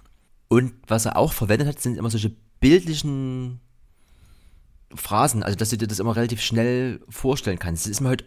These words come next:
auch wieder gekommen. Und zwar, wir hatten ja heute auch kurz eine Diskussion, Erik, in so einem Chat, da ging's auch um so eine Thematik, äh, YouTube und Co.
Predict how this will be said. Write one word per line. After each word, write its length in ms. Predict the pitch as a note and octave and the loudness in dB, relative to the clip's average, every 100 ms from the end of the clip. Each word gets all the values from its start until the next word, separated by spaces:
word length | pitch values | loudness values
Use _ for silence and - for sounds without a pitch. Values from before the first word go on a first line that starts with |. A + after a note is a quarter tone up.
| - | 0
auch 240 | A#2+ E3 | 0 2
wieder 140 | A#2+ G2+ | -2 -2
gekommen. 400 | F2+ G2+ B2+ G#2+ | -2 -2 -2 -4
Und 80 | |
zwar, 300 | A2+ A2+ A2+ | -2 0 0
wir 80 | G#2+ | 0
hatten 160 | A#2+ C3+ | -2 0
ja 80 | B2 | -2
heute 100 | - | -2
auch 120 | - | -6
kurz 220 | B2 - | -6 -6
eine 100 | B2+ | -8
Diskussion, 600 | A#2 - A2 A2 A#2 D#3 - - - - - _ - - - | -6 -8 -4 -2 -4 -8 -16 -18 -18 -18 -20 _ -20 -20 -20
Erik, 260 | - A2+ B2+ | -4 -2 -2
in 100 | A2+ | -2
so 60 | A2 | -2
einem 180 | G#2+ | -2
Chat, 320 | G2 D3 - - | -2 -4 -4 -6
da 40 | |
ging's 360 | G#2+ A2+ - - | -4 -4 -4 -6
auch 120 | A2 | -6
um 140 | G#2 | -6
so 80 | A2 | -2
eine 140 | A2 | -4
Thematik, 560 | A2 G#2 G#2 A2+ A#2+ - | -2 0 0 0 -4 -6
äh, 600 | - G#2 G#2 G2+ G2 G2+ G2+ - | -4 -2 -2 -2 -4 -6 -10 -6
YouTube 320 | A2 B2 A#2 | -4 -2 -4
und 140 | - | -6
Co. 280 | - A2+ D3 | 0 0 0